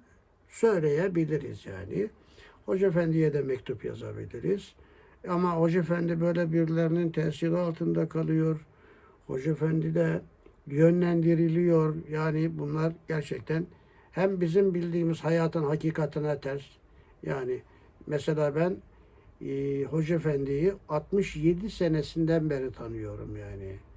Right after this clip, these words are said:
Kaç sene olmuş yani. Bakarsanız E, Nevzat abi de tanıyor bir o kadar. Zat haliniz de tanıyordur. Hoca Efendi böyle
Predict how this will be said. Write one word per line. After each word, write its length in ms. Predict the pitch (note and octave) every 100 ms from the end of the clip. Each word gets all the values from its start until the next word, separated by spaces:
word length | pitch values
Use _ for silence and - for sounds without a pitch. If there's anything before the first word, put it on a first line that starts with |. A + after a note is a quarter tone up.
| - -
Kaç 200 | - D3+
sene 320 | D3+ - C#3+ D#3
olmuş 580 | D#3+ C3 A2 G#2+ -
yani. 440 | A2 G#2+ G2 G2+ A2
Bakarsanız 840 | A#2+ - D3+ - A#2 C#3 D#3+ - - - - - - - - -
E, 100 | D3+
Nevzat 440 | D#3 C#3+ F3 E3+
abi 360 | D#3+ D3 D3 C#3+
de 140 | C3
tanıyor 440 | - A2+ A2 A#2+ A#2+
bir 100 | -
o 160 | C#3 A#2+
kadar. 340 | - A2 B2 B2
Zat 240 | D#3 D#3
haliniz 440 | E3 D3 D3 D3+ C#3
de 80 |
tanıyordur. 520 | B2+ A2+ G#2+ G#2+ A2 C#3+
Hoca 240 | D#3 D#3
Efendi 380 | D3 C#3+ C#3+ C#3
böyle 360 | C#3+ C#3+ D3